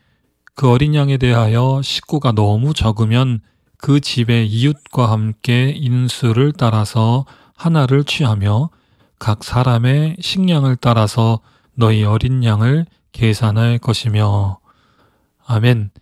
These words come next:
우리 오늘 말씀 통하여서 하나님께서 명령하신 이 선-, 신성한 기념에 대하여서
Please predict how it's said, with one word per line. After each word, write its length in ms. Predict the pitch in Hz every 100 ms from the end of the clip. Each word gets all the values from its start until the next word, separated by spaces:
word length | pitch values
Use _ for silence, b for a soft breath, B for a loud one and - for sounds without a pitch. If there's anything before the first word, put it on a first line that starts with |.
| b b b _
우리 120 | 131
오늘 420 | 120 127 147 143 135
말씀 420 | 117 110 135 127
통하여서 800 | 131 131 117 110 117 110 120 139
하나님께서 1040 | 135 135 135 127 127 123 - 120 113 110 120 131
명령하신 880 | 110 127 147 147 110 104 165 135 123
이 240 | 143 117 110
선-, 320 | - 165 170 -
신성한 1040 | - 220 233 - 170 123 107 117 165 196
기념에 460 | - - 117 131 127
대하여서 640 | 117 107 107 104 - 127